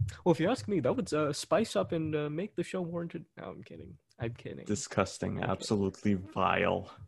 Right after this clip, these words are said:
Speaker 1: Um, Katara and Aang was what I was referring to. Sorry. I
Speaker 2: Right.
Speaker 1: apologize for anyone who's confused.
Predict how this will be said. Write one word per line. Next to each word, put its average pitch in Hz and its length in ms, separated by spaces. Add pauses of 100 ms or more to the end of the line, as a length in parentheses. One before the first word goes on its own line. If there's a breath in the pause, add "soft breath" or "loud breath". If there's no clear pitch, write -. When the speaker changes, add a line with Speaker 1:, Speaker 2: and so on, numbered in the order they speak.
(160)
Speaker 1:
Um, 113 760 (1040)
Katara 185 580
and 139 120
Aang 117 640
was 117 120
what 120 140
I 117 80
was 110 180
referring 110 400
to. 107 220
Sorry. 104 380
I - 40
Speaker 2:
Right. 107 200
Speaker 1:
apologize 117 600
for - 80
anyone 113 280
who's 113 220
confused. 110 680